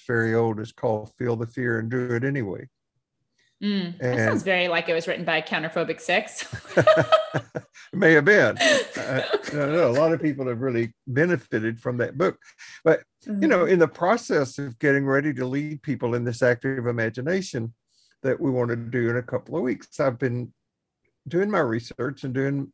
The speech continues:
Speaker 1: doing my reading. What, what was the first gathering of Jesus followers?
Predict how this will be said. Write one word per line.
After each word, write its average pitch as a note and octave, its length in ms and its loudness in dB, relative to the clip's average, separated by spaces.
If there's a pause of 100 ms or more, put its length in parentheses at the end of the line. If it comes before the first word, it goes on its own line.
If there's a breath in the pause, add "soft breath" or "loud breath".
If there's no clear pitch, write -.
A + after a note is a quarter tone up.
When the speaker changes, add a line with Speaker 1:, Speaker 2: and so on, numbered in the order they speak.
Speaker 1:
doing C#3+ 380 -4
my C#3 100 0
reading. A#2 480 -2 (600 loud breath)
What, B3+ 300 4 (1300)
what A3+ 400 4
was F3+ 380 2
the C#3 140 -10 (220)
first D#3+ 460 -4 (120)
gathering C3+ 760 0
of B2 200 -6 (240)
Jesus C#3+ 380 -6
followers? B2 680 0